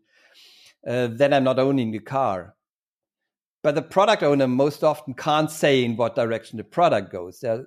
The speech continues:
the stakeholders are driving the car and not the owner. So it's,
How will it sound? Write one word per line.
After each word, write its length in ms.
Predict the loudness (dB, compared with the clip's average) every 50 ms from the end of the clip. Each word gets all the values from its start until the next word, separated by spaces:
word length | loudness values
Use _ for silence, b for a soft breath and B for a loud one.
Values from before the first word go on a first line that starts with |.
| -12 -12
the 80 | -12
stakeholders 640 | -4 0 0 0 0 2 2 2 2 2 0 -2 -4
are 100 | -4 -2
driving 460 | 0 2 2 2 2 0 -2 -6 -8
the 100 | -10 -12
car 520 | -4 -2 0 2 2 0 -2 -4 -10 -18 _ _ _ _ _ _ _ _ _ _
and 100 | -2 2
not 160 | 2 2 2
the 80 | 4 4
owner. 440 | 4 4 4 2 0 -2 -4 -8 _ _ _ _
So 220 | -6 -4 -2 0 0
it's, 260 | -2 -4 -6 -14